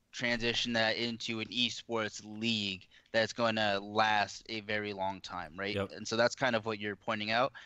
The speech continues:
Speaker 1: So I just wanted to dive into that a little bit, and then
Speaker 2: Yeah,
Speaker 1: You go
Speaker 2: 'cause
Speaker 1: ahead.
Speaker 2: the re-, and the reason I'm saying this, so I'm gonna try to say this without contradicting myself, 'cause if I don't say it the right way, it's gonna sound contradicting.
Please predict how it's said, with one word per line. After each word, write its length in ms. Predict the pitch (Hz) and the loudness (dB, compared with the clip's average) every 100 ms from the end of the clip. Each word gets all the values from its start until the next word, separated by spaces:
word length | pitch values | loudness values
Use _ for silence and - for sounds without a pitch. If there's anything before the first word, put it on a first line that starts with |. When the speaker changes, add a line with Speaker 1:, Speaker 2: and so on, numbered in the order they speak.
| - - | -16 0
Speaker 1:
So 80 | |
I 40 | 120 | 2
just 100 | 131 | 4
wanted 140 | 120 | 4
to 60 | 113 | 6
dive 280 | 107 110 107 | 6 4 2
into 220 | 110 104 | 0 2
that 160 | 107 | 2
a 40 | 101 | 0
little 200 | 101 95 | -2 -4
bit, 220 | 95 - - | -6 -6 -12
and 160 | 80 90 | -14 -10
then 200 | 92 92 - _ - | -10 -12 -18 _ -4
Speaker 2:
Yeah, 220 | 131 107 95 | 2 2 4
Speaker 1:
You 100 | 127 | 6
go 60 | 110 | 6
Speaker 2:
'cause 60 | 98 | 6
Speaker 1:
ahead. 120 | - _ - | 2 _ -2
Speaker 2:
the 100 | 123 | 4
re-, 160 | 135 151 | 8 8
and 120 | 131 | 8
the 60 | 135 | 8
reason 200 | 160 165 | 10 10
I'm 60 | |
saying 180 | 160 147 | 8 6
this, 120 | 135 | 6
so 80 | - | 6
I'm 80 | 123 | 6
gonna 100 | 120 | 6
try 160 | - 143 | 4 4
to 60 | |
say 100 | 143 | 4
this 120 | 135 123 | 2 4
without 440 | 117 120 123 - | 8 8 6 0
contradicting 480 | - 120 - 123 117 | 0 0 0 0 0
myself, 280 | 113 110 104 | 0 0 -2
'cause 100 | - | 0
if 100 | 117 | 4
I 20 | |
don't 160 | 131 | 4
say 140 | - 123 | 4 4
it 60 | 113 | 6
the 80 | |
right 140 | 113 110 | 4 4
way, 140 | 110 | 2
it's 100 | 104 | 0
gonna 140 | 107 95 | -2 -4
sound 280 | - 104 98 | 0 0 -2
contradicting. 560 | 98 - 95 98 90 | -4 -6 -8 -8 -10